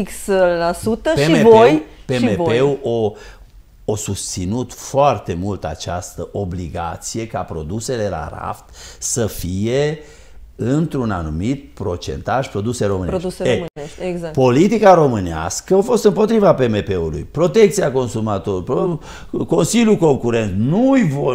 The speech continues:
Speaker 2: nu-i, nu, nu-i voie. Păi nu, de ce nu-i voie? De ce nu-i voie să trăim și noi? De ce nu-i voie? Ok,
Speaker 1: Dar
Speaker 2: vă
Speaker 1: cei
Speaker 2: trebuie
Speaker 1: care au
Speaker 2: depozite.
Speaker 1: luat aceste decizii undeva au ceva interes.
Speaker 2: Bineînțeles.
Speaker 1: Vă-,
Speaker 2: Bineînțeles că
Speaker 1: asta
Speaker 2: nu
Speaker 1: e
Speaker 2: le-au.
Speaker 1: concluzia.
Speaker 2: Și vă spun o altă
Speaker 1: Nu?
Speaker 2: treabă.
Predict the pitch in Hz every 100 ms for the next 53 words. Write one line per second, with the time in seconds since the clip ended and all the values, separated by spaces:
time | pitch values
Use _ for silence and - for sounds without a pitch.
0 | 151 214 240 233 151 147 170 196 160 165
1 | 139 95 73 - - - - 147 196 185
2 | 165 175 147 98 85 - - - - 117
3 | 127 120 110 131 135 120 127 120 131 151
4 | 185 - - - - - 110 143 - 139
5 | 131 123 123 131 127 147 180 131 - 107
6 | 120 - - 240 214 220 254 220 220 233
7 | 214 175 190 - 233 196 202 202 196 202
8 | 202 202 202 196 - 170 180 185 185 196
9 | 160 - - - 104 101 92 92 120 -
10 | - - - 104 113 110 135 131 240 110
11 | 104 226 214 220 170 175 - - 135 123
12 | 131 - 170 202 160 151 190 254 90